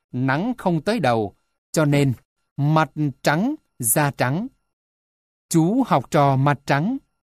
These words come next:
Nhưng mà bẻ cong đi thì miêu tả kẻ sĩ như thế, khác nào bảo người ta trắng mặt, ăn tiền. Mặt trơ, trán bóng, ăn trắng, mặc trơn.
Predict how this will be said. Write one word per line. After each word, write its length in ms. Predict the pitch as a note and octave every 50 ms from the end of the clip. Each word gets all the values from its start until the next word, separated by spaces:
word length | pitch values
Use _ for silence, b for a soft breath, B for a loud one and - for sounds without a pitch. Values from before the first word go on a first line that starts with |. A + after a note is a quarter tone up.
| _ _ _ _ _ _ _ _ _
Nhưng 500 | C#3 D3 D#3 D#3 D3+ D3 C#3+ C#3+ C#3 C3+
mà 140 | B2+ A#2+ A#2
bẻ 360 | B2 B2+ A#2+ A#2 G#2 G2+ G2+
cong 300 | - _ E3+ E3+ E3+ D#3+
đi 260 | D#3+ E3+ E3+ E3 C3+ b b b b _ -
thì 160 | G3 F#3+ F#3
miêu 240 | F3+ G#3 A#3+ B3 A3+
tả 380 | - F#3 D#3 C#3 A#2+ G#2+ G2+ - _ _ _ _ _
kẻ 200 | - D#3 C#3 A#2
sĩ 480 | G2+ - - - D#3+ G#3+ A3+ B3+ C4+ B3 - _ _ _ _
như 280 | - D3 D3+ D#3 D3+ C#3+ C3+
thế, 360 | - C#3+ C3+ D3 F3+ A3 B3+ C4+ - _ _ _ _
khác 240 | - B3+ C#4+ - -
nào 320 | E3+ D#3 D3+ D3 D3 C#3 b b b b b
bảo 300 | F#3 E3 D#3 D3 D3 D3+
người 220 | D#3 D#3+ E3 E3
ta 200 | E3 - G#3 G#3 G3+ - _
trắng 280 | - E3 F3 A3 D4 C#4
mặt, 200 | F#3+ D3+ C3+ A2+ G#2+ _ _ _ _ _ _ _ _ _
ăn 200 | - E3+ F3 C#3+
tiền. 300 | - C3 B2 A2+ G2+ F#2 - _ _ _ _ _ _ _ _ _ _ _ _ _ _ _ _ _ _
Mặt 300 | - D3+ D#3+ D#3+ D3+ - _ _
trơ, 300 | - G3+ G#3 G#3+ G#3 E3+ - _ _ _ _ -
trán 280 | C#3+ B2+ D3+ F#3 F#3
bóng, 280 | D#3 D3 D3+ F3+ A3+ E4 - _ _ _ _ _ _ _ _
ăn 280 | - E3+ E3 D#3+ D#3+ C3+ -
trắng, 320 | - D#3 D3 D#3 A#3 C#4+ E4 - _ _ _ -
mặc 260 | A#2+ A#2+ B2+ A2 - - _ _
trơn. 260 | - D3 D3+ D3+ C3+